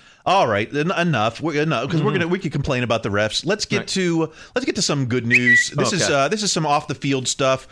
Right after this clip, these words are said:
Speaker 2: Mm-hmm.
Speaker 1: Uh, l-, we'll start with, uh, by Chris Muller, not to be
Speaker 2: Mm-hmm.
Speaker 1: confused with the Chris Muller from The Fan.
Speaker 2: I definitely got confused there. I
Speaker 1: This
Speaker 2: remember
Speaker 1: is a,
Speaker 2: reading this on
Speaker 1: this is
Speaker 2: Twitter.
Speaker 1: a Chris
Speaker 2: Yeah.
Speaker 1: Muller who I think, uh, does work for P P G, I
Speaker 2: Yeah,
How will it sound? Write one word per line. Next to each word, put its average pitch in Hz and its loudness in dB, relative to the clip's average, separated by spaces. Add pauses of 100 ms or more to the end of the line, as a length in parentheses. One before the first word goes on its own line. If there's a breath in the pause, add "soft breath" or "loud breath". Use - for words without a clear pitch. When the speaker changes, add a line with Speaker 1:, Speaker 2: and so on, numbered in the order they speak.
(100 loud breath)
Speaker 2:
Mm-hmm. 147 -2
Speaker 1:
Uh, 117 2
l-, 120 -4
we'll 170 -2
start 170 2
with, 135 0
uh, 110 2 (360 loud breath)
by 147 2
Chris 151 -2
Muller, 131 2
not 143 2
to 151 -2
be 160 0
Speaker 2:
Mm-hmm. 185 -2
Speaker 1:
confused 139 -2
with 127 -4 (160 loud breath)
the 113 -4
Chris 143 -4
Muller 131 0
from 120 -2
The 107 -2
Fan. 117 -2
Speaker 2:
I 147 0
definitely 131 -2
got 101 -2
confused 87 -6
there. 80 -6
I 90 -2
Speaker 1:
This 170 0
Speaker 2:
remember 185 2
Speaker 1:
is 135 -2
a, - 2
Speaker 2:
reading 143 -2
this 151 -6
on - -6
Speaker 1:
this 165 0
is 185 0
Speaker 2:
Twitter. 165 -2
Speaker 1:
a - -2
Chris 156 0
Speaker 2:
Yeah. 160 0
Speaker 1:
Muller 147 2
who 139 2
I 127 0
think, 160 -4
uh, 117 2
does 117 -2
work 127 -2
for 120 -4
P 127 -2
P 120 -2
G, 120 -2
I 185 0
Speaker 2:
Yeah, 175 2